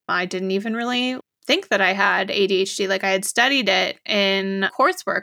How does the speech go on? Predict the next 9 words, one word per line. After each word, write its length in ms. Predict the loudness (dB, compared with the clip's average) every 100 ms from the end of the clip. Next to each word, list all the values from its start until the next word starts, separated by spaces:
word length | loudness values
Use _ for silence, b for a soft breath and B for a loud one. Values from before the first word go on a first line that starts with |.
| 0
obviously, 800 | 0 0 -4 -2 0 0 -2 -2
like, 240 | -4 -2
working 340 | 0 0 0 -2
in 100 | -2
special 300 | -4 -2 -4
education, 580 | -4 -2 0 0 -6 0
but 200 | 0 -2 B B B B B
I 120 | -8
think 640 | -8 -8 -4 -2 -4 -8